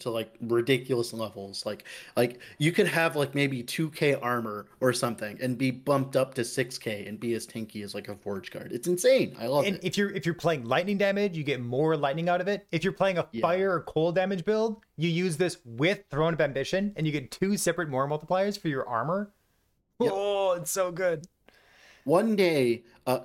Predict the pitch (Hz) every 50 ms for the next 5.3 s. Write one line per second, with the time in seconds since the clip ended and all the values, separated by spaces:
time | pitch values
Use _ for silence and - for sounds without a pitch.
0 | - - - _ - 180 180 180 196 185 180 - 208 285 349 349 240 175 151 170
1 | 185 208 226 247 233 196 214 190 - - 185 185 180 165 139 - - 156 160 156
2 | - - 151 165 190 185 - 185 175 - 160 170 - - 165 143 147 151 151 143
3 | - 165 151 139 135 127 117 107 110 110 117 117 123 127 127 127 120 123 120 123
4 | 120 123 120 120 117 - - 120 120 120 - - 139 135 135 139 120 104 107 107
5 | 104 110 107 98 95 95